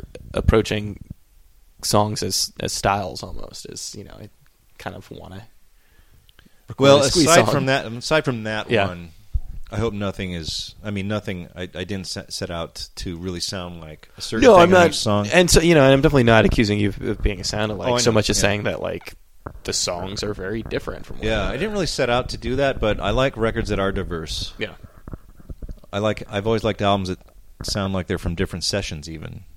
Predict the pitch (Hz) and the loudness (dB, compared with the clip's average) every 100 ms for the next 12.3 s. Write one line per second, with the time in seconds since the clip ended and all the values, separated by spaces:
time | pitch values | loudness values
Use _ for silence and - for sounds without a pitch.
0 | - 98 87 85 - - - - 85 76 | -4 -2 -2 -4 -8 -20 -20 -14 -10 -10
1 | 80 82 80 - - - - - _ _ | -10 -12 -14 -12 -12 -12 -14 -18 _ _
2 | _ - 87 - - 82 - - _ _ | _ -18 -18 -18 -20 -20 -20 -20 _ _
3 | - 90 87 - 85 - 92 80 78 80 | -12 -4 -2 -4 -10 -10 -8 -8 -8 -10
4 | 85 - 104 85 82 85 82 87 80 73 | -12 -12 -10 -10 -8 -8 -6 -10 -10 -10
5 | 95 85 82 87 80 92 82 85 82 85 | -12 -12 -14 -14 -14 -12 -12 -12 -8 -8
6 | 80 - _ - _ _ _ 107 - 98 | -8 -14 _ -20 _ _ _ -12 -8 -8
7 | 98 95 90 78 - 78 78 80 - 80 | -6 -6 -6 -8 -8 -8 -8 -8 -8 -8
8 | 73 87 80 - - - - - - - | -4 -2 -4 -8 -20 -20 -18 -16 -16 -18
9 | - - _ - 135 113 113 123 110 98 | -20 -20 _ -6 -4 -2 -2 -2 -2 -2
10 | 87 78 78 - - - 127 120 98 - | -4 -8 -12 -18 -20 -16 -10 -10 -10 -14
11 | - 101 104 - 98 95 78 73 - - | -4 -4 -4 -4 -4 -4 -8 -10 -12 -14
12 | - 101 | -16 -14